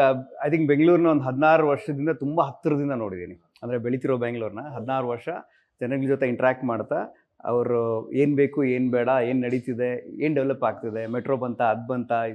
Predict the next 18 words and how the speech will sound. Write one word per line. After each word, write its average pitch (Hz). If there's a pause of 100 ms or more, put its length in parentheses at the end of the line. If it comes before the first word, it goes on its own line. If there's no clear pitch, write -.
(100)
ಎಲ್ಲಾ 143
ವಿಷಯಗಳು 160
ರೇಡಿಯೋ 143
through 151
ಗೊತ್ತಾಗ್ತಿತ್ತು 131
ನನಗೆ. 101 (200)
So 143
ಈ, 156
ಈ 165 (240)
ಸಬ್ಜೆಕ್ಟ್ 160
ಅಂತ 151
ಚೂಸ್ 143
ಮಾಡಿದಾಗ 107
ನಾವು, 98
ನಿಮ್ಗೊಂದು 170
ಎಕ್ಸಾಂಪಲ್, 120
ಈಗ 101
ಸದಾಶಿವನಗರ. 131